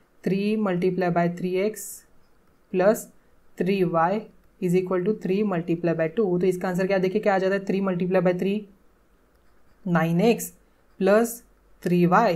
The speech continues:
is equal to three to the six। तो ये हमारा इक्वेशन नंबर थ्री बन जाएगा, ठीक है। अभी देखिए इक्वेशन नंबर वन and इक्वेशन नंबर टू, in that यहाँ पर थ्री वाई है, यहाँ पर थ्री वाई है, मतलब ये एलिमिनेशन हो सकता है। तो हम क्या लिखेंगे, देखिए यहाँ पर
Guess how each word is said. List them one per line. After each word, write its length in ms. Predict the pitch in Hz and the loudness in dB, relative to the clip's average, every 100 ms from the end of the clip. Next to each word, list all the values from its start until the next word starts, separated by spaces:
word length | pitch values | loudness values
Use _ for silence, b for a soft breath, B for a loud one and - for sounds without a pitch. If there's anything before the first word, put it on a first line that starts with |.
| 160 - _ | -4 -14 _
is 100 | 170 175 | -2 0
equal 280 | 175 180 | 0 2
to 80 | 202 233 | 2 0
three 180 | 180 | -2
to 100 | 175 | 0
the 120 | 175 185 | 0 0
six। 260 | - 175 - - - | -2 -4 -6 -14 -2
तो 60 | |
ये 100 | 180 | 0
हमारा 340 | 175 165 160 208 | 0 0 0 -2
इक्वेशन 360 | 175 165 165 | -2 -6 -4
नंबर 280 | 165 156 208 - | -6 -4 -4 -4
थ्री 160 | - 190 | -2 0
बन 160 | 170 160 | 0 -2
जाएगा, 200 | 156 156 | -4 -4
ठीक 160 | 175 | 0
है। 180 | 240 269 B B B B | 0 0 B B B B
अभी 140 | 202 254 | 2 4
देखिए 220 | 269 285 | 4 4
इक्वेशन 380 | 247 - 220 254 | 4 2 4 4
नंबर 180 | 247 233 175 | 4 4 4
वन 260 | 220 233 | 2 2
and 140 | 214 196 | -2 -4
इक्वेशन 320 | 180 180 185 | -4 -4 -4
नंबर 200 | 175 220 | 0 0
टू, 120 | 190 175 | 0 -2
in 180 | 170 180 | -2 2
that 360 | 208 175 - - _ _ _ 185 | 4 4 0 -8 _ _ _ -2
यहाँ 220 | 175 180 202 | 0 2 0
पर 100 | 240 | 0
थ्री 240 | 185 226 | 0 2
वाई 220 | 220 220 | 4 2
है, 160 | 208 240 | 2 -2
यहाँ 280 | 214 170 165 | -2 -4 -4
पर 140 | 190 240 | -2 -2
थ्री 200 | - 175 | -2 -2
वाई 160 | 165 156 | -2 -4
है, 100 | 165 | -6
मतलब 260 | 160 185 196 | -6 -4 -2
ये 200 | 226 277 | -2 -2
एलिमिनेशन 680 | 180 170 170 170 175 202 262 - | 0 0 0 -2 -4 -4 -4 -4
हो 120 | 165 | -6
सकता 380 | 165 156 - 156 | -4 -8 -4 -4
है। 120 | 160 | -2
तो 100 | 170 | -2
हम 120 | 165 | -2
क्या 100 | 185 | -2
लिखेंगे, 240 | 180 180 190 | -2 -2 -4
देखिए 160 | 185 190 | -4 -4
यहाँ 100 | 185 | 0
पर 160 | 202 | 0